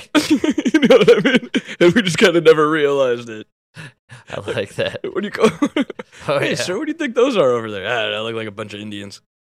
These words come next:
Speaker 2: And then here
Speaker 1: You
Speaker 2: we,
Speaker 1: know?
Speaker 2: <laughs> here we are arguing over Redskin and Injun.
Speaker 1: <laughs>
Speaker 2: Little do we know, we named a whole country India.
Speaker 1: <laughs>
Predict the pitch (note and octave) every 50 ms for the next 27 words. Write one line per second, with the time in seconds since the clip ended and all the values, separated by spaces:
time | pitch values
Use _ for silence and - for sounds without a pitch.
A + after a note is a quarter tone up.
0 | _ - A#2+ C3+ C#3+ C#3 C3+ D3+ D3 D3+ D3+ D#3 F3+ - - - D3+ D#3+ D3 -
1 | _ _ - - _ - E3+ F3 E3 D#3 D3+ D3 D3+ D#3+ D3 C3+ C#3+ D3+ - D#3
2 | D#3 D3 D3 C#3+ C3 C3 A#2+ C3 C3+ C#3+ C#3 - - - D#3 D3+ D3 D3 D3+ D#3
3 | C#3+ G#2+ G#2+ A#2+ C3+ C#3+ B2+ C#3 D#3 - E3+ E3+ B4+ - - D5+ - - - -
4 | - - - - - - _ - - - - C#3+ E3 F#3+ F#3 F#3 F#3 F#3+ F#3 F#3+
5 | F#3+ F#3+ F#3+ F#3+ F#3+ F#3+ F3+ E3 E3 E3 D#3 - - - F#3 F#3+ F#3+ G3 G3+ G3
6 | F3+ F3 D#3+ E3+ G3+ G#3+ G#3 - - G3 G3 A3 - F3+ F3 E3+ D#3+ - G3+ A3
7 | A#3+ A#3+ G#3+ F#3+ D3+ B2+ G#2+ - - _ _ _ _ _ _ _ _ _ _ _
8 | _ _ _ -